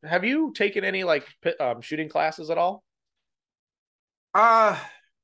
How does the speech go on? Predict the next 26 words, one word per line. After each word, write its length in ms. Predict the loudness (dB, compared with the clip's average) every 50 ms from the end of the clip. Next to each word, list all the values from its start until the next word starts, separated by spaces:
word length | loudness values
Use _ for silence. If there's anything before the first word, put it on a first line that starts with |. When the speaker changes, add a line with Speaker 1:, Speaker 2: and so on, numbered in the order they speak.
| _ -2
Speaker 2:
I've 160 | 0 0 2 4
only 220 | 4 4 2 2
taken 360 | 2 0 0 0 0 -4 -4
one 240 | 0 0 0 0 -2
class. 560 | -4 0 2 2 4 4 4 2 0 -2 -8 -8
I 100 | -6 -6
took 260 | -6 -6 -10 -10 -10
some, 440 | -8 -4 -2 -2 -2 -2 -4 -8 -12 _ _ _ _ _ _ _ -16
uh, 200 | -16 -16 -16 -14
pistol 400 | _ -4 -4 -4 -4 -4 -8 -8
training 460 | -4 -2 0 2 2 2 0 0 -2
from 600 | -2 0 2 2 2 2 2 0 -2 -4 -6 -10 _ -14
a 100 | -12 -8
guy 440 | -2 0 2 2 4 2 2 0 -2
who 160 | -4 -4 -6
was 440 | -6 -6 -8 -10 -12 -20 -20 _ _ -6
trained 320 | -2 0 0 0 0 0
by 140 | 2 2 2
Bob 340 | 4 4 4 4 2 0 -2
Vogel, 580 | -4 -4 -4 -4 -4 -6 -6 -6 -8 -10 -12 _ _ _ _ _ _
um, 520 | -14 -12 -10 -10 -8 -8 -8 -8 -10 -12 _ _ _ _ _ _ _ _ _ _ _ _ _ _ _ _ _ _ -16 -16
just 160 | -14 -12 -8
a 60 | -6
local 340 | -4 -2 -2 -2 -4 -6 -2
guy 300 | 0 0 2 2 0 -2
here. 560 | -2 -4 -6 -4 -4 -4 -4 -4 -6 -8